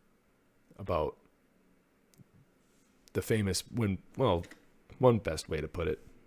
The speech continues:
the famous Bill Hicks quote. He said, "A young man on acid realized today that all matter is merely energy condensed to a slow vibration,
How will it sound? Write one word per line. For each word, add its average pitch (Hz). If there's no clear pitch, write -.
the 76
famous 87
Bill 87
Hicks -
quote. -
He -
said, 76
"A 87
young 90
man 85
on 82
acid 85
realized 80
today 104
that 85
all 113
matter 104
is 87
merely 90
energy 82
condensed 85
to 85
a 82
slow 85
vibration, 80